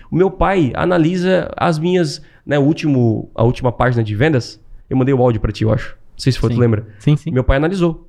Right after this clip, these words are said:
Speaker 1: toda a página de vendas. Ele falou, "Cara, não gostei disso aqui." Meu pai tem sessenta e cinco anos, ele não entende de marketing digital. Mas se meu pai não conseguir entender uma palavra que nós colocamos na página de venda, quantas pessoas têm acima de sessenta anos que vão, vão, vão sair, não vão comprar o produto porque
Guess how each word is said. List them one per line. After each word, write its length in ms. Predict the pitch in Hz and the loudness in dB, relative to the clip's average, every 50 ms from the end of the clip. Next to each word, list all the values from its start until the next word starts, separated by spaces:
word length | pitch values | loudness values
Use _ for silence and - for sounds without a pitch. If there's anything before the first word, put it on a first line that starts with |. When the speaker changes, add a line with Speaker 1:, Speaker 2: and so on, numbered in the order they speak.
| - - | -12 -2
Speaker 1:
toda 140 | - 160 - | 0 0 0
a 20 | - | 0
página 260 | - 156 160 151 147 | 0 0 0 2 0
de 60 | 151 | 0
vendas. 240 | 127 135 135 131 123 | 0 0 0 2 0
Ele 100 | 127 123 | 0 0
falou, 200 | - 151 143 147 | 0 0 -2 0
"Cara, 160 | - 190 165 | 0 0 0
não 100 | 160 160 | 0 0
gostei 240 | 151 156 156 170 165 | 0 -2 0 0 -2
disso 140 | 160 - 170 | -2 0 -6
aqui." 360 | 165 - - 147 160 165 - - - - _ _ - | -6 -2 -2 -4 -4 -4 -8 -16 -20 -20 _ _ -4
Meu 100 | 131 131 | -4 -2
pai 140 | 110 151 170 | 0 -2 -4
tem 300 | - 185 185 175 151 131 | -2 0 0 2 2 0
sessenta 260 | 127 - 139 165 156 156 | -2 -2 -2 -2 -2 -2
e 40 | |
cinco 280 | 147 - 170 165 151 147 | -2 -4 -4 -2 0 0
anos, 180 | 151 147 120 117 | 2 2 2 2
ele 100 | 117 127 | 2 0
não 60 | 139 | 0
entende 300 | 135 135 147 151 165 147 | 0 0 0 0 0 0
de 80 | 120 | 2
marketing 340 | 117 113 113 110 - - 120 | 2 2 0 0 -2 0 0
digital. 440 | 113 107 107 - 110 - - - - _ _ _ _ _ _ - | 0 0 0 -2 -4 -6 -6 -10 -20 _ _ _ _ _ _ -2
Mas 180 | 120 131 143 | 0 0 0
se 80 | - 170 | 0 0
meu 120 | 196 190 | -2 0
pai 140 | 190 180 175 170 | 0 0 0 0
não 80 | 170 | 0
conseguir 260 | 170 170 - - 143 | 0 -2 -4 -2 -2
entender 180 | 143 143 127 127 | -2 0 0 0
uma 100 | 127 123 | 0 0
palavra 300 | - 139 127 131 143 - | 0 0 0 0 0 0
que 40 | 147 | 0
nós 100 | 135 - | -2 0
colocamos 240 | - 120 - - 117 | 0 -2 0 0 -2
na 60 | 117 113 | -2 0
página 220 | - 117 117 110 | 0 0 0 0
de 60 | 104 | 0
venda, 360 | 101 123 151 160 127 - - - - - _ _ - - | 0 2 2 2 2 -2 -4 -6 -20 -20 _ _ -20 -4
quantas 280 | - 175 190 202 180 | -2 0 0 2 0
pessoas 320 | - 170 156 - 160 156 - | 0 0 0 0 0 0 0
têm 100 | - 143 | 0 0
acima 200 | 135 - 143 135 127 | 0 0 0 0 2
de 60 | 131 | 2
sessenta 240 | - 127 123 - 120 | 0 0 0 0 0
anos 220 | 120 117 113 - | 2 2 2 2
que 100 | - 127 | 0 0
vão, 420 | 107 117 120 120 117 117 - - 117 | 0 0 0 0 0 -2 -2 -4 -2
vão, 260 | 113 113 113 110 107 | 0 0 0 0 0
vão 180 | 104 113 117 120 | 0 0 0 0
sair, 300 | 117 - 120 110 110 117 | 0 -2 -2 0 0 2
não 100 | 117 113 | 0 2
vão 140 | 113 113 110 | 2 0 0
comprar 260 | - 113 110 - 120 | -2 -4 -2 -2 -2
o 40 | 110 | 0
produto 240 | - 120 139 143 - | 2 0 0 0 -2
porque 420 | 170 160 - 160 165 165 - - | -4 -2 0 0 0 0 -4 -8